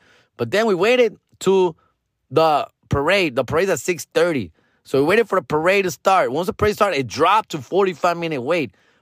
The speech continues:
Once it got to forty-five minute wait, we, lo-, nos fuimos, güey. Vámonos, chingue su madre. Honestly, I was a little resistant, no pun intended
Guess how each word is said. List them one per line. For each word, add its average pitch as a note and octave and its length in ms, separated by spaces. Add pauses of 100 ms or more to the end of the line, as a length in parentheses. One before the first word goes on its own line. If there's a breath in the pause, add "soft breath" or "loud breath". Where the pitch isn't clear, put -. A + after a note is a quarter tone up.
Once G3 240
it A#3 60
got A3 160
to - 40
forty-five G#3 460
minute G#3 220
wait, G#3 220
we, C#3+ 180
lo-, A#2+ 240
nos A#2 240
fuimos, F#3+ 340
güey. A#2+ 160
Vámonos, C#3+ 320
chingue E3 220
su C#3+ 80
madre. D#3 260 (400 soft breath)
Honestly, C4 580 (120)
I G#3 140
was G#3 160
a - 20
little F#3+ 180
resistant, D3+ 840 (120)
no E3 180
pun E3+ 260
intended D3 600